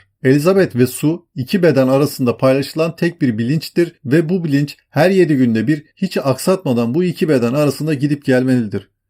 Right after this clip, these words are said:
Yoksa kötü şeyler olur. Söylemeye gerek yok ama bırakın iki yaşamı, tek bir yaşama dayatmak için bile son derece sınırlayıcı bir programdır ve komplikasyonların ortaya çıkması uzun sürmez.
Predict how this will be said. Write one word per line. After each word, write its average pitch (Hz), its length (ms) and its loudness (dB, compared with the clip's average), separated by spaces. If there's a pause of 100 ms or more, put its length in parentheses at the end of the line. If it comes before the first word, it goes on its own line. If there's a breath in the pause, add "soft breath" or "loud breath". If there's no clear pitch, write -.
(240)
Yoksa 165 540 0 (220)
kötü - 200 -4
şeyler 123 320 2
olur. 95 200 -8 (360)
Söylemeye 185 580 2
gerek 165 360 0
yok 180 180 0
ama 139 260 0
bırakın 160 280 0
iki 131 260 -2
yaşamı, 120 440 0 (300)
tek 180 240 -2
bir 175 100 0
yaşama 143 440 0
dayatmak 135 420 0
için 127 240 -2
bile 110 140 -2
son 160 300 -4
derece 127 280 2
sınırlayıcı 143 640 0
bir 143 160 -2
programdır 143 680 -2 (140)
ve 175 280 0
komplikasyonların 151 960 -4
ortaya 135 340 0
çıkması 151 540 -6 (120)
uzun 127 280 -4
sürmez. 110 540 -6